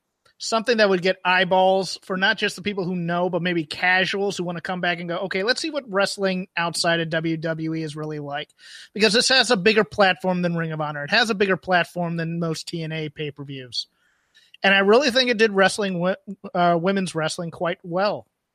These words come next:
in terms of a showcase. I thought it was a really good match.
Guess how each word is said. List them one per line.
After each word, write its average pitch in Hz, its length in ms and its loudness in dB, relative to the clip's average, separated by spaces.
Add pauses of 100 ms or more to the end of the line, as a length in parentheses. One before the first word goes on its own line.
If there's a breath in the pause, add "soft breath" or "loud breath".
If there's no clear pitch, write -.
(120)
in 185 140 0
terms 180 380 0
of 170 380 0 (880)
a 180 80 4
showcase. 185 540 -2
I 151 80 -10
thought 170 140 -2
it 180 60 -2
was 156 160 -4 (240)
a 175 40 -10
really 165 280 -2
good 170 220 -4
match. - 400 -10